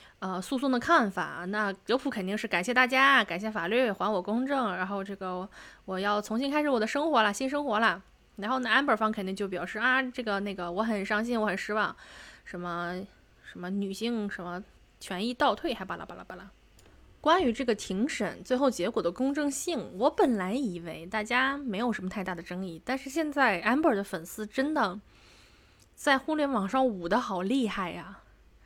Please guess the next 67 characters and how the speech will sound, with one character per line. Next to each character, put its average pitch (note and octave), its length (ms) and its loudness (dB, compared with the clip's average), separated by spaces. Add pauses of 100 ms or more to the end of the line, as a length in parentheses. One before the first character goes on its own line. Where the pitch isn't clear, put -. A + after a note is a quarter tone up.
(340)
他 D4 220 8
们 A3 400 2 (920)
说 C#4 320 2
这 C#4 140 0
个 F3+ 300 2 (280)
庭 G#3+ 200 0
审 B3 140 0
最 B3 120 2
后 C4 100 2
的 G#3+ 80 2
结 F#3 240 -6
果 G#3 240 -2 (140)
不 A#3 100 -4
公 B3 240 2
正， G#3+ 280 0
是 A3+ 160 -4
因 A#3+ 160 0
为 B3+ 120 0
这 B3 100 -6
个 - 80 -4
陪 G3+ 200 -6
审 A#3 120 -2
团 F3+ 240 -4
不 G#3+ 120 -4
专 B3+ 340 0
业。 B3 200 -2 (400)
然 G#3 120 2
后 C4 100 4
他 D4+ 200 2
们 C#4+ 160 2
的 G#3 80 2
论 A#3 320 2
据 D4 260 4
是 F3 480 -2 (1000)
说， B3+ 240 4
这 B3 80 0
个 A#3 120 2
陪 G#3 120 2
审 A#3+ 160 4
团 F#3+ 220 -2
竟 C4 180 0
然 F#3 160 2
不 - 160 -2
知 - 140 0
道 A3 160 6
州 C4+ 240 4
法 F#3 240 2
律 G#3+ 140 0
的 F#3+ 100 -2
这 A3 140 0
个 G3+ 100 0
罚 F3+ 160 0
款 G#3+ 180 0
上 A#3 160 2
限 A#3 200 0
是 G#3 100 -4
三 A#3 180 2
十 C4+ 140 -2
五 G3+ 140 -2
万， F#3+ 180 -2
直 G3+ 140 -4
接 C#4 120 0
写 C4 160 0
了 D#3+ 80 -2
五 G3 200 -4
百 A3+ 200 2
万， F#3+ 280 -2